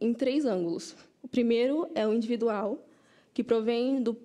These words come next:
de um preconceito que remete a uma concepção patológica, né, que seria uma coisa doen-, doentia. O segundo é o i-, institucional, atuando de forma a demarcar as divi-,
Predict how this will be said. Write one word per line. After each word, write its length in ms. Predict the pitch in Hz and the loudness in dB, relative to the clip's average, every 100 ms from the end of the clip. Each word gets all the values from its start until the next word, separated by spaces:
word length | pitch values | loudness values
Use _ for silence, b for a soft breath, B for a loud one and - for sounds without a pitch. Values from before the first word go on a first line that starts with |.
| - | -8
de 140 | 226 | -2
um 60 | 233 | -2
preconceito 840 | 240 226 233 240 - 220 220 240 | 0 -2 -2 -2 -2 -2 -2 -4
que 360 | 226 - 226 226 | -6 -4 -2 0
remete 500 | 254 220 220 - 262 | 0 0 -2 -2 0
a 40 | |
uma 120 | 226 | 0
concepção 840 | 226 233 226 233 220 - - 233 208 | 0 0 0 0 -4 -4 -6 -2 -2
patológica, 720 | 220 - 214 170 208 - 320 | -4 -4 -2 -2 -2 -2 -2
né, 220 | 294 214 | 0 -2
que 80 | 269 | -4
seria 280 | - 190 196 | -6 -6 -4
uma 80 | 185 | -4
coisa 200 | 196 190 | -4 -2
doen-, 300 | 190 196 226 - | 0 0 0 -4
doentia. 680 | 190 208 208 - 202 220 392 - B B B B B B | -2 -2 0 -4 -2 -2 -4 -10 B B B B B B
O 80 | 233 | -8
segundo 640 | - 254 226 262 294 311 311 | -2 0 2 2 2 2 0
é 160 | 233 220 | 0 0
o 100 | 233 | 2
i-, 160 | 269 - - - | -2 -4 -14 -2
institucional, 960 | 294 370 - 269 302 262 185 202 311 - | 0 0 -4 -4 0 0 0 -2 -4 -4
atuando 500 | 208 226 233 247 240 | -6 0 0 0 -2
de 80 | |
forma 640 | 240 - 226 214 226 220 240 B B | -4 -4 -2 -2 -2 -4 -8 B B
a 80 | 214 | -2
demarcar 760 | 233 269 285 339 - 247 247 | 0 0 0 -2 -2 -2 -2
as 180 | - 254 | -2 -2
divi-, 260 | 233 233 | -2 -6